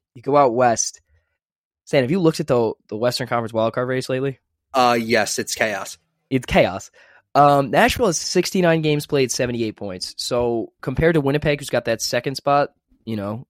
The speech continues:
Speaker 1: with, uh, seventy-two games, eighty-three points, they got another, what, s-, six points they can work with. They win those games,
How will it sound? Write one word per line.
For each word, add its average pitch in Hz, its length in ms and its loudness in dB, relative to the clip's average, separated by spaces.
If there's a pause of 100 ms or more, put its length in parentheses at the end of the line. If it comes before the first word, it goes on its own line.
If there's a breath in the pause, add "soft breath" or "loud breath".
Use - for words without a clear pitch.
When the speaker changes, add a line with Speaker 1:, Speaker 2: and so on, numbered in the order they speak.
Speaker 1:
with, 107 240 -10
uh, 104 320 -2
seventy-two 110 380 -4
games, 110 240 -2
eighty-three 107 300 0
points, 123 280 -2 (800 soft breath)
they 139 100 -4
got 143 280 2 (160)
another, 135 720 0 (180)
what, 101 240 -10
s-, - 320 -14 (180)
six - 400 -6
points 147 380 -2
they 143 100 0
can 127 140 -4
work 123 180 -4
with. 143 100 -6
They 117 120 -2
win 123 160 0
those 123 180 -4
games, 123 480 -4